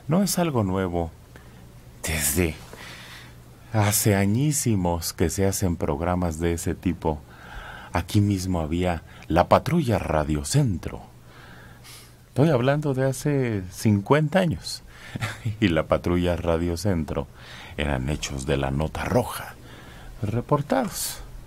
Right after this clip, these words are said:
en aquellos tiempos. Bueno, este hombre, Carlos Jiménez, es un reportero de Grupo Imagen y tiene noticias de última hora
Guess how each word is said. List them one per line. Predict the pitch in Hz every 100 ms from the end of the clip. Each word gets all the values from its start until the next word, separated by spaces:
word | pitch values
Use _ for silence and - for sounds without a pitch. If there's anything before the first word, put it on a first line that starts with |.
| - - - - -
en | 73 71 67 67
aquellos | 67 - 78 76 -
tiempos. | - 65 60 - - - - - - - -
Bueno, | 98 90 80 - - - 131
este | 131 131
hombre, | 110 95 -
Carlos | - 98 101 98 -
Jiménez, | 80 78 80 78 78 90
es | 80
un | 92 87
reportero | 87 80 85 82 90 78 76 - - - - - - - - - - - -
de | 82 80
Grupo | 87 90 98 90
Imagen | 92 90 82 82 78 76 - - - -
y | 107
tiene | 104 139 135 131
noticias | 120 110 139 123 131 104
de | 113
última | 117 113 98 92
hora | 87 95 92 85 85